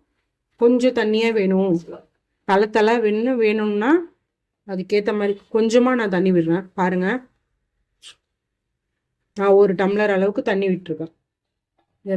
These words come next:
நல்லா கொதிச்சதும் கடைசியா கொத்தமல்லி தழை போட்டு நம்ம இறக்கிட வேண்டியதுதான். எறா தொக்கு தயார். செஞ்சு முடிச்ச உடனே பார்க்கலாம், முடிஞ்சிருச்சு. பாருங்க,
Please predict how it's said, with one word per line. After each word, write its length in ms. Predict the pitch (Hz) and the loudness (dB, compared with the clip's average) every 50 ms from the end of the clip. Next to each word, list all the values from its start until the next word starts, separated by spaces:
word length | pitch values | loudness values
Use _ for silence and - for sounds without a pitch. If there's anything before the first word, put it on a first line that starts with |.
| 190 | 0
நல்லா 240 | 190 190 190 208 233 247 240 | 0 2 2 2 2 0 0
கொதிச்சதும் 600 | 226 202 190 247 - - 240 208 190 214 262 339 381 - _ _ _ _ _ _ _ _ _ _ _ - - | -2 -2 -2 -2 -2 0 0 0 2 2 2 2 0 -2 _ _ _ _ _ _ _ _ _ _ _ -4 0
கடைசியா 480 | 196 208 208 240 247 240 - 233 233 302 330 - | 0 2 2 0 0 2 4 4 4 4 4 2
கொத்தமல்லி 400 | 220 - - 233 233 233 214 202 196 | 0 -2 0 0 0 0 0 0 0
தழை 140 | 185 180 180 180 196 | 0 0 0 0 0
போட்டு 260 | 196 202 190 269 311 370 339 - _ _ _ - 185 | 0 0 2 2 0 0 0 -4 _ _ _ -6 -2
நம்ம 260 | 175 180 196 247 302 330 320 - _ _ _ _ _ _ _ _ - 190 | 0 0 2 4 2 2 0 -2 _ _ _ _ _ _ _ _ -2 0
இறக்கிட 300 | 196 202 190 202 196 190 185 | 0 0 0 0 0 2 2
வேண்டியதுதான். 380 | 175 175 170 165 160 175 170 - - _ _ _ _ _ _ _ _ _ _ _ _ _ _ _ _ _ _ - 175 175 185 | 2 4 4 2 2 0 -2 -6 -18 _ _ _ _ _ _ _ _ _ _ _ _ _ _ _ _ _ _ -4 -2 0 2
எறா 180 | 196 214 233 247 247 247 208 | 2 2 2 0 0 -2 -4
தொக்கு 300 | 175 165 - - 285 392 - _ _ - 196 | -4 -4 0 0 0 0 0 _ _ -4 -2
தயார். 640 | 185 190 190 196 202 202 196 196 196 196 196 202 196 _ _ _ _ _ _ _ _ _ _ _ _ _ _ _ _ _ _ _ _ _ _ _ _ _ _ _ _ _ _ _ _ _ _ _ _ _ _ _ _ _ _ - - _ _ _ _ _ _ _ _ _ _ _ _ _ _ _ _ _ _ _ _ _ _ _ _ _ _ - - - | 0 2 2 2 2 0 0 0 -2 -2 -4 -6 -8 _ _ _ _ _ _ _ _ _ _ _ _ _ _ _ _ _ _ _ _ _ _ _ _ _ _ _ _ _ _ _ _ _ _ _ _ _ _ _ _ _ _ -20 -20 _ _ _ _ _ _ _ _ _ _ _ _ _ _ _ _ _ _ _ _ _ _ _ _ _ _ -8 -2 2
செஞ்சு 240 | 220 220 233 240 226 | 2 4 4 4 4
முடிச்ச 260 | 220 202 185 - 214 202 | 2 0 0 0 0 2
உடனே 140 | 208 214 208 214 202 | 2 0 0 -2 -2
பார்க்கலாம், 440 | 185 - 190 190 196 226 269 277 240 | -2 0 0 0 2 2 2 2 2
முடிஞ்சிருச்சு. 540 | 202 208 208 208 196 202 - - 202 233 269 320 339 330 - _ _ _ _ _ _ _ _ - | 0 -2 -4 -4 -6 -6 -6 -6 -2 0 2 2 2 0 -4 _ _ _ _ _ _ _ _ -12
பாருங்க, 340 | 196 202 202 208 214 208 | -10 -10 -10 -10 -10 -10